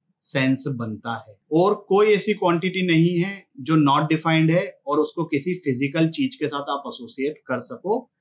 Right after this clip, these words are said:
यहाँ पर क्योंकि इसको हम कर सकते हैं line parallel to y axis because x two will be equal to x one, और इसको हम future में यूज़ करेंगे questions में, तो याद रखिएगा।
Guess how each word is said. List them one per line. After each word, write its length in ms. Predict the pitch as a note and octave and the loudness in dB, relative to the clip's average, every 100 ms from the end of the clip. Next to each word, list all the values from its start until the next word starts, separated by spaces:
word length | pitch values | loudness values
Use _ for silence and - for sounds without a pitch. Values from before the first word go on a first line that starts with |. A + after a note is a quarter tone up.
| _ _ - | _ _ -4
यहाँ 360 | C3+ C#3 E3+ F#3+ G3+ | 0 2 2 0 -2
पर 120 | F#3+ | -4
क्योंकि 440 | - E3 D#3+ F3+ | 2 2 2 0
इसको 280 | D#3 - E3+ | -4 -2 -2
हम 260 | D#3 D3+ C#3+ _ _ | 0 -2 -6 _ _
कर 160 | D3 D3+ | -2 0
सकते 380 | E3 - - D#3+ | -2 -6 0 2
हैं 140 | F3 D#3 | 2 0
line 280 | C3 C3 C#3+ C#3 | -2 -2 -4 -2
parallel 340 | B2+ B2+ C3 C3 | -4 -4 -8 -8
to 80 | C3+ A#2+ | -8 -4
y 160 | A#2+ A#2+ | -4 -6
axis 360 | A#2+ - A3+ A#3 _ _ _ _ _ C3+ | -12 -6 -6 -6 _ _ _ _ _ -6
because 360 | B2 D#3 G3+ - B2 | -2 0 -2 -6 -12
x 200 | B2 - | -12 -8
two 80 | C#3 | -6
will 240 | B2+ G#2+ | -6 -6
be 140 | C3 F#3 B2 | -6 -6 -8
equal 280 | A2+ G#2+ G#2 - | -12 -12 -14 -6
to 120 | C#4+ - _ _ - | -6 -8 _ _ -4
x 240 | D3 - F3+ | -4 -4 -8
one, 180 | G#3 G#3+ _ _ _ _ _ | -8 -8 _ _ _ _ _
और 240 | C#3+ D3+ - | 0 0 0
इसको 380 | D#3 D#3+ - G#3+ | 0 0 0 2
हम 280 | F3 F#3 G3+ - - | 4 2 0 -8 0
future 400 | D3 C#3+ D#3+ E3 | 0 2 0 2
में 120 | D#3+ | 2
यूज़ 280 | C#3 C#3+ - | 2 -2 -4
करेंगे 460 | C#3 C3+ C#3 D#3+ A3+ C4 - _ _ _ - | -2 -2 -2 -2 -2 -2 -10 _ _ _ -4
questions 480 | B2 - D3 D3 - | -4 -2 -4 -4 -4
में, 200 | F#3 A#3 - _ _ _ - | -4 -6 -14 _ _ _ -2
तो 300 | F#3+ A3+ - _ _ | 0 0 -8 _ _
याद 300 | B2 B2+ B2+ | -2 0 0
रखिएगा। 500 | B2+ - C#3+ D3+ F#3 | -2 -2 0 0 -2